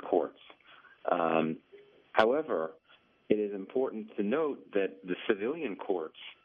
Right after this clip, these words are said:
are so, um, uh, dysfunctional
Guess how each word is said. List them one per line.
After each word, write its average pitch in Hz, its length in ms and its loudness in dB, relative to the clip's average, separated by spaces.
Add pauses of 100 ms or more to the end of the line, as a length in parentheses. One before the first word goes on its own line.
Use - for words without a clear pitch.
(440)
are 90 340 4 (360)
so, 123 100 8 (720)
um, 87 260 2 (640)
uh, 76 360 0 (460)
dysfunctional 95 720 -2